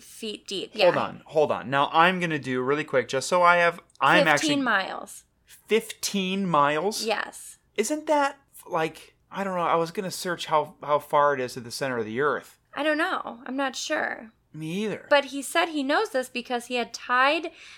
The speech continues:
Speaker 1: fishing line together and lowered it down into the hole, letting it go,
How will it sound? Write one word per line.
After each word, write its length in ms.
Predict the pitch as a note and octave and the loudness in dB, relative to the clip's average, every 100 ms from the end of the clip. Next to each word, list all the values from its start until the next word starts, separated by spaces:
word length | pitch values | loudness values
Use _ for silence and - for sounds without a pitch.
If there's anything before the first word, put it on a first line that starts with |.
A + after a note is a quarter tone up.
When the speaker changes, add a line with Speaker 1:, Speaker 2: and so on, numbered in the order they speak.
| _ | _
Speaker 1:
fishing 420 | - F4 F4 D4 | -4 -4 -2 -2
line 260 | A#3+ G#3 G#3 | -2 -2 -2
together 440 | A#3 G3+ F#3+ G3 | -4 -2 -2 0
and 260 | G3+ G#3 A3 | -2 -4 -4
lowered 260 | G3+ A3 A#3+ | -2 0 -2
it 120 | G#3+ | 0
down 220 | G#3+ G#3 | 0 0
into 200 | A3 G#3 | -2 -8
the 100 | F#3+ | -10
hole, 360 | G3 C4+ A#3 G3+ | -2 2 4 4
letting 260 | G3 G3+ | 2 0
it 140 | G3 F3+ | -4 -2
go, 220 | F#3+ G3 | 0 0